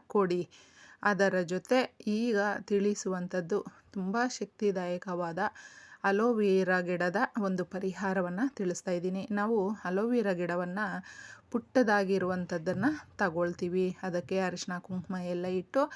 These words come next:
ಮನೆಯಲ್ಲಿ ಅಥವಾ ಮನೆಯ ಹೊರಗೆ ವ್ಯಾಪಾರದ ಸ್ಥಳದಲ್ಲಿ ಈ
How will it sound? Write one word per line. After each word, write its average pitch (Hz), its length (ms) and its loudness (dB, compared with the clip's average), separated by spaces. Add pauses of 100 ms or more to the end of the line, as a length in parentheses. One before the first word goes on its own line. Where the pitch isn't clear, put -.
(500)
ಮನೆಯಲ್ಲಿ 214 540 4 (440)
ಅಥವಾ 220 260 4 (200)
ಮನೆಯ 190 260 0 (120)
ಹೊರಗೆ 220 400 0 (500)
ವ್ಯಾಪಾರದ 190 540 6 (100)
ಸ್ಥಳದಲ್ಲಿ 214 600 0 (240)
ಈ - 20 4